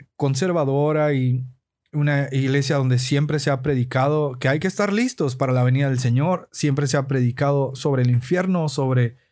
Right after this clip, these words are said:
el perdón de pecados, el arrepentimiento. Y de niño los maestros siempre nos preguntaban,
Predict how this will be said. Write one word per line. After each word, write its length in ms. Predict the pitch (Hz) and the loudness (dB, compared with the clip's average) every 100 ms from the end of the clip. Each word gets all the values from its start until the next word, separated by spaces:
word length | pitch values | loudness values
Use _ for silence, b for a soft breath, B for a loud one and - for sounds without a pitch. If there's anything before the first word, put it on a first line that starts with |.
| b _ _ | b _ _
el 160 | 131 | -2
perdón 300 | 127 135 160 | 0 0 0
de 80 | 185 | 0
pecados, 520 | 147 127 156 175 160 | -2 -2 0 0 0
el 80 | 147 | 0
arrepentimiento. 920 | 131 127 127 127 127 151 180 175 147 139 _ _ _ _ | 0 0 0 0 0 0 0 0 -4 -6 _ _ _ _
Y 320 | 151 170 170 | -2 0 0
de 120 | 156 | 0
niño 420 | 160 185 202 165 143 | 0 2 2 0 0
los 160 | 139 | 0
maestros 440 | 131 139 135 151 143 | 0 0 -2 -4 -2
siempre 300 | 143 143 147 | -2 0 -2
nos 140 | 131 | -2
preguntaban, 640 | 131 123 123 131 135 127 | 0 0 0 0 0 -2